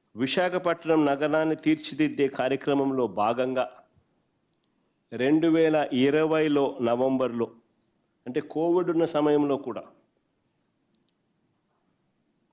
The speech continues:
రెండు వేల ఇరవై నవంబర్లో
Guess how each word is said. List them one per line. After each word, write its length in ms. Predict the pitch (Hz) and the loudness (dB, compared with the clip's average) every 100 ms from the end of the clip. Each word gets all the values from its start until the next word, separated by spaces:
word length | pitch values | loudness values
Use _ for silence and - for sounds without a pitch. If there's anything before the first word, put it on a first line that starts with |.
| _ _ _ _ _ _ _ _ - | _ _ _ _ _ _ _ _ -6
రెండు 320 | 113 139 151 160 | 0 2 4 4
వేల 200 | 160 156 156 139 127 139 | 4 4 2 2 2 2
ఇరవై 360 | 143 147 151 151 143 | 2 2 2 2 2
నవంబర్లో 640 | 135 143 143 139 127 131 | 2 0 0 0 0 -4